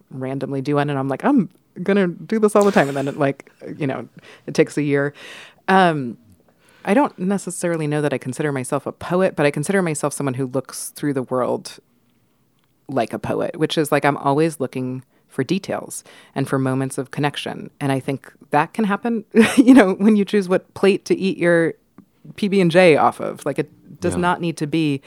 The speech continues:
Speaker 1: something you even cooked. You know, you can put your takeout on a plate. It changes how it feels.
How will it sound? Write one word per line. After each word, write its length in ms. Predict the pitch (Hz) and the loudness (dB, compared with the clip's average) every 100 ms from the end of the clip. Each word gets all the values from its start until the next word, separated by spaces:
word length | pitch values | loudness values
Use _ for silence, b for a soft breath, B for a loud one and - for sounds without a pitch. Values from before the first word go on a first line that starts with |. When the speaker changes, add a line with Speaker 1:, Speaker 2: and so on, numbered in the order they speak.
| B B B | B B B
Speaker 1:
something 280 | 202 190 | 0 2
you 120 | 190 185 | 2 2
even 180 | 165 | 0
cooked. 380 | 156 202 - - | 0 2 2 -2
You 100 | - | -2
know, 60 | 165 | 0
you 100 | 151 | 0
can 80 | 170 | 0
put 120 | 180 | 0
your 100 | 165 | -2
takeout 480 | - 233 131 123 - | 0 0 0 -4 -4
on 100 | 156 | -4
a 60 | 143 | -4
plate. 320 | - 185 127 | 0 0 0
It 120 | - - | -4 -8
changes 460 | - 147 139 131 | -6 -4 -6 -6
how 160 | 135 131 | -4 -4
it 100 | - | -4
feels. 520 | - 139 - - - | -4 -4 -6 -12 -20